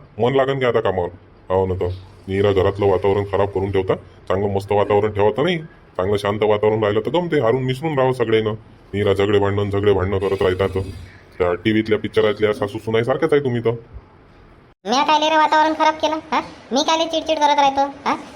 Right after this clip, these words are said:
Speaker 2: मी तर फक्त कामच सांगतो ना, की बा हे कामं कर, हे कामं कर, हा? तसाचा तसाच पणाला पडला राहते पूर्ण घरात, हा? कुठे कुणीकडे काही पडलं राहीन तर कुणीकडे कचरा पडला राहीन, हा? एवढा सारा पणाला चांगला वाटते काय मग घरात, हा? मग बोलतो तर मग राग येते मग.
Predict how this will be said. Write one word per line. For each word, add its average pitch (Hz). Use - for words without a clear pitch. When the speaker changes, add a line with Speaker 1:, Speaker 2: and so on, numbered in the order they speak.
Speaker 2:
मी 214
तर 262
फक्त 254
कामच 277
सांगतो 247
ना, 415
की 269
बा 254
हे 226
कामं 233
कर, 233
हे 233
कामं 233
कर, 226
हा? 269
तसाचा 240
तसाच 240
पणाला 233
पडला 226
राहते 220
पूर्ण 220
घरात, 208
हा? 240
कुठे 214
कुणीकडे 220
काही 220
पडलं 214
राहीन 214
तर 220
कुणीकडे 214
कचरा 233
पडला 208
राहीन, 208
हा? 240
एवढा 214
सारा 226
पणाला 220
चांगला 269
वाटते 330
काय 320
मग 302
घरात, 269
हा? 254
मग 254
बोलतो 269
तर 302
मग 302
राग 381
येते 320
मग. 302